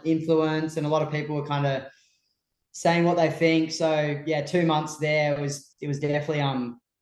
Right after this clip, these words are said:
it was pretty stressful, and yeah, it was, it was definitely time to come home by, by the time that it was time to come home. And we had a, a visa exit date, and they were basically just like,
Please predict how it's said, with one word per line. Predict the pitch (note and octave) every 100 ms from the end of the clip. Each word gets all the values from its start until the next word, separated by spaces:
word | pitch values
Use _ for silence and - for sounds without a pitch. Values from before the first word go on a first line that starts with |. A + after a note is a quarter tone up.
| -
it |
was | C3+
pretty | C#3 D3
stressful, | C#3 C3+ C3 - C#3 C3+
and | B2+ B2 A#2+ - _ _ -
yeah, | B2 A2+ G#2+ G2+
it | C#3
was, | C3 - -
it | C3+
was | B2
definitely | C#3 C#3 C#3
time | C3+ B2+ A#2+
to |
come | B2 B2
home | B2 B2 B2
by, | B2 A#2+ A#2 G#2+ - _ _ _
by | C#3+ C#3
the |
time | C3+ D3 C#3+ D3
that | C#3+ - - - - - - _ -
it |
was | E3 D#3
time | F#3 G3
to | G3+
come | G#3+
home. | G#3 A#3+ C#4+
And | A#3+ F3+
we | F3+
had | F3+
a, | F3 D#3+ D3 E3+
a | C#3+
visa | D#3+ E3+ E3+ E3
exit | D#3 D3+ F#3 F3+
date, | F3 A3+ A#3
and | D3+
they | D3
were | C#3+
basically | C#3+ C#3 - D3
just | C#3 C3 - - -
like, | C#3 C3+